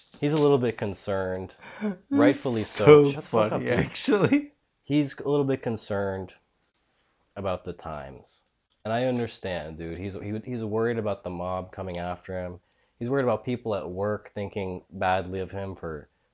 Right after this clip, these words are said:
Speaker 1: talking about bad things on a, on a po-, I get it, dude. It's a weird time. People are listening. You know, it's a big scare.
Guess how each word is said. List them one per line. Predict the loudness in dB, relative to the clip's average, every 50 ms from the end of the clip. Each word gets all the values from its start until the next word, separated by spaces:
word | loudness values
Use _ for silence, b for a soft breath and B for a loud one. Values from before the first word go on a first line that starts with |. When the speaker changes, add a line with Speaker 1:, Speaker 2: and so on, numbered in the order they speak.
| _ _ _ 0
Speaker 1:
talking | 2 2 2 0 -2 -4
about | -2 0 0 0 0 -2 -4 -4
bad | -2 -2 0 0 -2 -4 -6
things | -6 -4 -4 -4 -4 -6
on | -6 -6 -6
a, | -8 -10 -10
on | -10 -10 -8 -8
a | -8
po-, | -6 -4 -4 -4 -4
I | -4 -6 -4
get | -4 -4 -4 -4
it, | -6 -10 -12
dude. | -10 -10 -10 -8
It's | -8 -10 -8 -6 -6
a | -4
weird | -4 -2 -2 -2 -2 -2 -4
time. | -6 -6 -6 -4 -4 -4 -6 -8 -10 -12 _ _ _ _ _ _ _ -8
People | -8 -8 -4 -2 -2
are | -2 -2
listening. | -2 -2 -4 -6 -6 -8 -8 -6 -6 -6 -6 -8 -10 _ _ _ _ _ _ _ _ _ _ _ -10 -8
You | -6 -4
know, | -4 -4 -6 -6 -8 -8 -8
it's | -8 -6 -4
a | -6 -4
big | -2 -2 -2 -2 -4
scare. | -8 -14 -16 -10 -6 -6 -4 -4 -4 -6 -8 -12 -16